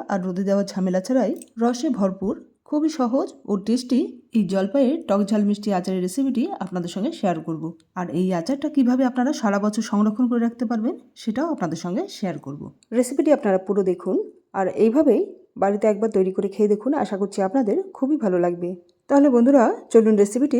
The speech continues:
শুরু করা যাক। রেসিপিটি তৈরি করার জন্য আমি এখানে প্রথমে সাতশো গ্রামের মতো জলপাই নিয়ে ভালো করে জল দিয়ে ধুয়ে নিয়েছি। এবার এই জলপাইগুলোকে আমি কেটে নেব। কীভাবে কেটে নিচ্ছি সেটাই দেখুন। প্রত্যেকটা জলপাই নিয়ে জলপাইগুলোকে এইভাবে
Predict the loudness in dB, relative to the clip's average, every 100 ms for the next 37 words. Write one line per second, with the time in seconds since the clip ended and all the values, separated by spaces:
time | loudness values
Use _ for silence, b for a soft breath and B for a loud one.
0 | 0 -2 -2 2 4 4 0 -2 -20 _
1 | _ -8 -2 -2 0 -2 0 0 2 0
2 | 2 2 2 0 0 0 0 0 -2 0
3 | 0 -2 -2 2 2 2 2 4 6 6
4 | 4 4 4 4 4 4 2 2 0 2
5 | 2 4 6 4 2 0 0 0 -4 -6
6 | 0 4 6 4 2 2 4 2 2 2
7 | 2 2 2 2 0 -2 -2 0 0 0
8 | -4 -8 _ _ _ _ _ 2 4 2
9 | 0 2 0 0 -2 2 4 2 0 -4
10 | -4 -20 _ -2 0 0 2 4 4 4
11 | 4 4 4 2 -2 -4 0 2 4 4
12 | 0 2 -2 -2 -16 _ -2 2 4 4